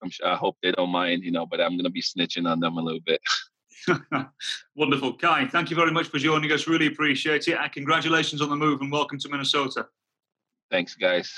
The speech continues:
Speaker 1: See you guys later.
Speaker 2: That is Kai Kamara, the new striker for Minnesota United, who I think it's safe to say, Kendra,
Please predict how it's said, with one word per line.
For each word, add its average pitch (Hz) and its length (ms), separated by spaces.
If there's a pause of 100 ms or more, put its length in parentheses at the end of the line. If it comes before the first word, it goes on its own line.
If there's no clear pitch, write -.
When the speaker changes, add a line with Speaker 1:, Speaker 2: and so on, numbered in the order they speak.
(300)
Speaker 1:
See - 160
you 85 80
guys 90 260
later. 90 280 (800)
Speaker 2:
That 170 120
is 175 120
Kai 208 220
Kamara, 196 540 (400)
the 160 60
new 185 320
striker 190 640 (220)
for 151 100
Minnesota 147 540
United, 135 520 (500)
who 151 140
I 156 80
think - 240
it's 180 160
safe 170 200
to 147 80
say, 165 240
Kendra, 120 520